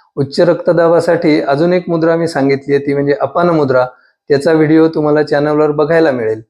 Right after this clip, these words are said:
तो नक्की बघा. त्याचप्रमाणे ह्या मुद्रेमुळे अजून काय फायदे होतात? आपल्या एखाद्याला अति घाम येत असेल, सतत लघवी लागत असेल, त्यासाठी पण ही मुद्रा अतिशय चांगली आहे.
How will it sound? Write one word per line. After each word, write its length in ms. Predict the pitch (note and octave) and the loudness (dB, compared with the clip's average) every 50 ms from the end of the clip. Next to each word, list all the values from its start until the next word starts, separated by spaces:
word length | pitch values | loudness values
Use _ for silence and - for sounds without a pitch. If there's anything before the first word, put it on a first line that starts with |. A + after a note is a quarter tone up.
| _ _ _ _ _ _ _ _ _ _ _ _ | _ _ _ _ _ _ _ _ _ _ _ _
तो 80 | - D3+ | 0 2
नक्की 280 | D3 C#3+ C#3+ - F#3 | 2 0 0 -2 -2
बघा. 300 | E3 C#3 B2 G#2 G#2 G2 - - - _ _ _ _ _ _ _ _ _ _ _ _ | 0 0 0 -2 -2 -6 -6 -12 -20 _ _ _ _ _ _ _ _ _ _ _ _
त्याचप्रमाणे 640 | F#3+ G3+ F#3+ F#3 - F3+ E3 D#3+ D3+ C#3 C3 B2+ D3 | 0 0 0 0 -2 -2 -2 0 0 0 -2 -2 -4
ह्या 340 | - B3 - C#3+ C#3+ D#3+ | -4 -6 -4 -4 -2 -2
मुद्रेमुळे 520 | E3+ F3 F3 E3 E3+ F3+ F#3 F#3 F#3 F#3 G3 | 0 -2 -2 0 0 0 2 2 2 2 2
अजून 380 | - - C#3+ C#3+ E3+ G3 G3+ | 2 0 -2 0 0 0 0
काय 180 | F#3 G3 F#3 F#3 | 0 0 0 0
फायदे 300 | F#3 F3+ D#3 D3+ D3 D#3 | 0 0 0 0 2 2
होतात? 280 | C#3+ C3+ C3+ B2+ A#2+ A#2+ - _ _ _ _ _ _ _ _ _ _ _ _ | 2 0 0 -2 -6 -6 -6 _ _ _ _ _ _ _ _ _ _ _ _
आपल्या 340 | - C3 C3 - F3 - - | -6 -6 -6 -4 -8 -4 -2
एखाद्याला 400 | D#3 D3 D3 E3+ E3 E3+ F3 F3 | -2 -2 0 0 2 2 2 0
अति 320 | - - D3+ C#3+ - F3 | 0 -2 -4 0 0 0
घाम 280 | E3 D#3 D3 D3+ D#3 D#3 | 0 0 0 0 0 0
येत 160 | D#3 C#3+ D3+ | 0 0 0
असेल, 380 | C#3 B2 - C#3 C3 B2+ B2+ | -2 -2 -2 -2 -2 -2 -4
सतत 360 | B2+ - - D3 C#3 E3 D#3+ E3 | -6 -4 -4 -2 -2 -2 -2 0
लघवी 340 | D#3+ D3 D3 C#3+ C#3 D3 D#3 | 0 0 0 0 0 0 0
लागत 300 | D3 C#3+ C3+ C3+ C3+ C3+ | 0 2 0 0 0 0
असेल, 380 | B2 A2+ - - A#2+ A#2 A#2+ - | 0 -2 -2 -6 -8 -8 -8 -12
त्यासाठी 480 | - _ D#3+ D#3+ D#3+ - D#3+ D3 F3+ | -6 _ -2 -2 0 0 -2 -2 -2
पण 200 | F3 E3+ F#3 F3 | -2 -2 0 0
ही 80 | E3 E3+ | 0 0
मुद्रा 320 | E3+ E3 D#3+ D#3+ E3 D#3+ | 0 0 0 0 0 0
अतिशय 360 | D3+ D#3+ D#3+ D#3+ D#3 - E3+ E3 | 0 0 0 -2 0 0 -2 -2
चांगली 400 | E3 - C3+ B2+ C3 C3 C3 A#2 | -2 -4 -4 -4 -2 -2 -2 -2
आहे. 160 | G2 - | -4 -6